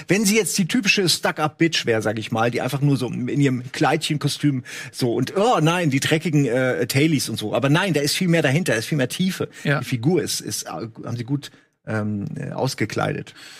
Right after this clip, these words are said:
Speaker 2: Ja, ähm, also es, äh, liegt natürlich auch an ihrer Position. Ähm, es gibt halt diesen Mister Wilford und der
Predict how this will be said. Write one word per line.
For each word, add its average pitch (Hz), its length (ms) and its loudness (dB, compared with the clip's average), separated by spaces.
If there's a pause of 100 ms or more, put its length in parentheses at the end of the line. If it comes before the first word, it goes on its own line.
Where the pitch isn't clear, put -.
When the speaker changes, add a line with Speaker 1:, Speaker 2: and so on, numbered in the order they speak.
(140)
Speaker 2:
Ja, 185 240 2
ähm, 160 320 2
also 160 180 2
es, - 200 0 (260)
äh, - 60 -20 (180)
liegt 208 200 -2
natürlich 196 240 2
auch 175 80 0
an 175 100 0
ihrer 160 180 2
Position. 175 760 0 (100)
Ähm, 165 320 2
es 156 140 0
gibt 185 160 -2
halt 165 140 2
diesen 151 180 6
Mister 151 320 4
Wilford 202 640 2 (420)
und 160 300 2
der 170 400 2